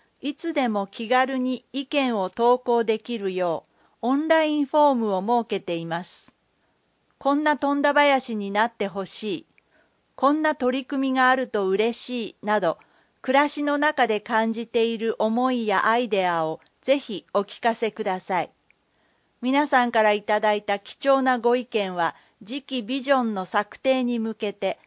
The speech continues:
参考にさせていただきます。問い合わせ、政策推進課、内線五一四五一五。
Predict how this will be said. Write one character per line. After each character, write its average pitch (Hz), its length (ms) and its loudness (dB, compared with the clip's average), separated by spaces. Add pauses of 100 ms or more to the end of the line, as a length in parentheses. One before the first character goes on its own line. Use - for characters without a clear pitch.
(140)
参 277 340 2
考 262 240 4
に 240 180 -2
さ 214 180 -2
せ 214 160 -4
て 202 160 -2
い 190 60 -4
た 190 140 -2
だ 180 140 -2
き - 160 -14
ま 170 160 -2
す。 - 280 -20 (840)
問 277 220 0
い 269 80 4
合 262 80 6
わ 240 160 4
せ、 - 320 -4 (460)
政 277 380 2
策 269 300 -4
推 247 320 -6
進 220 360 -6
課、 - 260 -2 (420)
内 240 300 0
線 226 420 -2 (220)
五 285 400 2
一 220 460 -8
四 202 320 -2 (360)
五 269 360 2
一 226 400 -10
五。 165 300 0